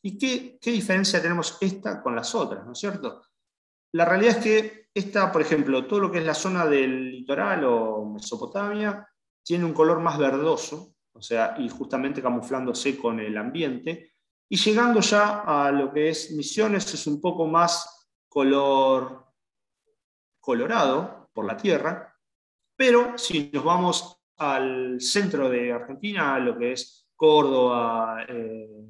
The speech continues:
Santiago del Estero, Chaco, eh, ahí el color es más amarronado, o sea, camuflándose también con su entorno.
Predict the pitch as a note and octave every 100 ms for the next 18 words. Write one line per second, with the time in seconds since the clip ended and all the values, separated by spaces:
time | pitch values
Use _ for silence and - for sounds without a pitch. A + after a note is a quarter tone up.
0 | G#2+ G#2+ - B2 C#3+ A#2+ - D#3 C#3+ B2
1 | A2+ - D#3+ C#3+ C3 - A#2+ A2+ - _
2 | _ _ - C#3+ C3+ B2+ B2+ B2 - D#3
3 | F#3 G#3 G#3+ - _ - E3 D#3+ - G3
4 | G#3+ E3+ F3+ G#3 G3+ F3+ D#3 C#3 C#3 D#3+
5 | D3+ A#2 G#2 - G2+ F#2 _ _ - A2+
6 | B2+ A#2+ A#2+ - - _ _ _ _ _
7 | _ _ _ - B2+ A#2+ C#3 C3 B2+ C#3+
8 | C3 C3+ D3 D3 D3 C3+ B2 A#2+ A#2+ A#2+
9 | A#2 A#2 - - A#2 - A3+ G#3 G3+ G#3
10 | G#3+